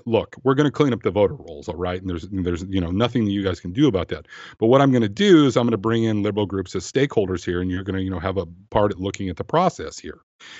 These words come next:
You know, um, because the <laughs> reality is, is that, you know, once you actually sit down and look at the voter rolls and you compare them to, you know,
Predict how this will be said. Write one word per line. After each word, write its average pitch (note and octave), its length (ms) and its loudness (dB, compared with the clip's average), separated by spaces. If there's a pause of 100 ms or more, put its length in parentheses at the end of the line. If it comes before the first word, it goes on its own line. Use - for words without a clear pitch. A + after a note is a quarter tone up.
(160)
You G#2 100 2
know, G2 300 4
um, G#2 460 2
because B2+ 240 2
the A#2+ 100 2
<laughs> A#2 120 4
reality D3 400 0
is, G2+ 300 -8
is G2 140 -12
that, F#2 260 -8 (420)
you A#2 80 -4
know, A2+ 80 0
once B2 340 -2
you B2 100 2
actually A2+ 240 0
sit A2 200 -4
down A2 180 0
and G2 100 -6
look A2 160 -2
at F2+ 80 -4
the F#2 80 -4
voter G#2 300 0
rolls F2+ 400 -6
and F#2 160 -4
you F2+ 100 -6
compare G2 360 0
them F#2 200 -2
to, F2+ 220 -4
you F2+ 80 -6
know, F2 140 -6